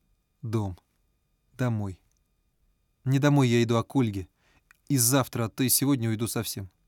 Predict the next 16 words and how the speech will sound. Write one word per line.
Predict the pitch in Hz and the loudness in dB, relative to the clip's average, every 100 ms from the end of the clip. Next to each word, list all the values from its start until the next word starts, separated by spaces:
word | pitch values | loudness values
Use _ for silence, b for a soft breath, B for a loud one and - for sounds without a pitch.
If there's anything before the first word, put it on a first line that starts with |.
| _ _ | _ _
Нет | 147 147 | -2 0
у | 110 | -2
меня | 107 107 | -4 -4
дома. | 101 95 - _ _ _ _ _ _ _ _ _ _ | -6 -10 -12 _ _ _ _ _ _ _ _ _ _
И | 139 | 2
тут | 165 208 | 2 0
меня | 196 180 170 | 4 4 6
ужалило | 175 139 147 156 | 4 4 4 4
довольно | 147 131 127 131 | 2 2 2 0
крепко. | 120 - 104 - _ _ _ _ _ | -2 -6 -12 -18 _ _ _ _ _
Я | 120 131 123 | -2 0 2
выбрал | 123 120 | 2 0
позицию | 127 117 139 131 | 0 -2 -2 -4
и | 110 | -4
стал | 117 104 | -6 -6
ждать. | 101 - | -8 -12